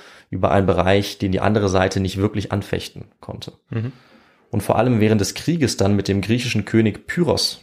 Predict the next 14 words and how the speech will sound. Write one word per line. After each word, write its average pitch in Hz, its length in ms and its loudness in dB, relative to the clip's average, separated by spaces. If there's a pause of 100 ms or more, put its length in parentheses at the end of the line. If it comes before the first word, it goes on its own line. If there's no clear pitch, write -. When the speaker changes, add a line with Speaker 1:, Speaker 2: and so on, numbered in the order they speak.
Speaker 1:
dem - 160 -6
Ersten, 113 460 -4 (280)
auch 101 100 -8
so - 120 -8
eine 90 60 -4
bekannte 95 380 -4
historische 101 400 -2
Figur, 107 400 0 (340)
konnte 123 280 4
Rom 110 240 4
jetzt 107 160 -2
große 107 300 0
Gewinne 101 320 2
machen. 90 340 -4